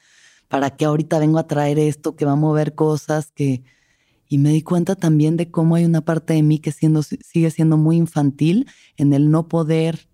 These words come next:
hablar frente a frente con mis padres, así, de esas cosas que duelen, que han sido difíciles, que han sido incómodas. Lo difícil que es a veces comunicarse con verdad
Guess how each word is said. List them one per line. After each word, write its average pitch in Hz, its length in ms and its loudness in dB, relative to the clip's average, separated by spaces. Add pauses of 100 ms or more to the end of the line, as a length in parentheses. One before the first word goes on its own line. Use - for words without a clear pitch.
(720)
hablar 151 460 0
frente 160 320 -2
a 151 40 -2
frente 151 360 -2
con 151 120 0
mis 143 180 -2
padres, 151 600 -4 (760)
así, - 480 -2 (640)
de 151 80 2
esas 185 260 -4
cosas 180 560 -2 (760)
que 143 120 -2
duelen, 185 640 2
que 156 80 -4
han 156 100 2
sido 151 580 -2
difíciles, 165 640 0
que 151 120 -4
han 147 60 -2
sido 151 420 -2 (500)
incómodas. 165 880 0 (2250)
Lo 151 200 0
difícil 190 720 0
que 160 260 0
es 175 140 -4
a 180 80 -2
veces 175 400 -2
comunicarse 156 720 0
con 156 200 0
verdad 156 520 -2